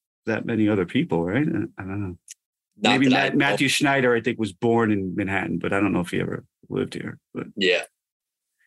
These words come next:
Speaker 2: But yeah, it, it went full circle, and
Speaker 1: Yeah.
Speaker 2: it was, uh, just, I, I, just to have Dad be F D M Y and
Speaker 1: Yeah.
Speaker 2: have that kind of connection to the city,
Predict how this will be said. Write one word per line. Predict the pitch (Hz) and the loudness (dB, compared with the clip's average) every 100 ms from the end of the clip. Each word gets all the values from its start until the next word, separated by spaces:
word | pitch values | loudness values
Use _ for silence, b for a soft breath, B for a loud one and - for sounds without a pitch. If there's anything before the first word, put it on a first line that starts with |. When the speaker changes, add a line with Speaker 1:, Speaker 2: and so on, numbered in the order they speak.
| _ _ _ - | _ _ _ -10
Speaker 2:
But | 82 - - | -10 -8 0
yeah, | 101 98 | 2 2
it, | 95 | 2
it | 101 101 | 2 2
went | 101 98 | 0 0
full | - 92 | 2 2
circle, | - 90 85 - 85 | 2 2 0 0 0
and | 80 | 0
Speaker 1:
Yeah. | 82 - 90 | 0 0 0
Speaker 2:
it | |
was, | 90 87 85 - | 2 2 0 0
uh, | 82 80 90 - _ b b b b _ _ | 2 2 0 -8 _ b b b b _ _
just, | 160 131 - _ _ _ - | 0 0 -4 _ _ _ -2
I, | 127 120 | 0 2
I, | 127 123 - _ - | 0 -2 -8 _ -6
just | 160 143 - | -4 -2 -4
to | 101 - - | -6 -6 -2
have | 107 101 _ - | 0 -2 _ -4
Dad | 101 92 95 95 | 0 0 -2 -2
be | 95 92 - 95 | -2 -2 -4 -4
F | 90 - | -4 -2
D | 98 | -2
M | 92 | 0
Y | 92 90 92 | 0 2 2
and | 90 87 87 85 _ _ _ _ _ _ - | 0 -2 -6 -14 _ _ _ _ _ _ -12
Speaker 1:
Yeah. | 82 | -4
Speaker 2:
have | 95 92 | -2 0
that | 92 90 - - | 0 0 -2 -4
kind | 101 90 | -2 -2
of | - | -2
connection | 98 87 - 92 | -4 -2 -2 -6
to | 92 | -2
the | 87 | 0
city, | - 92 87 87 85 | 0 2 2 0 -2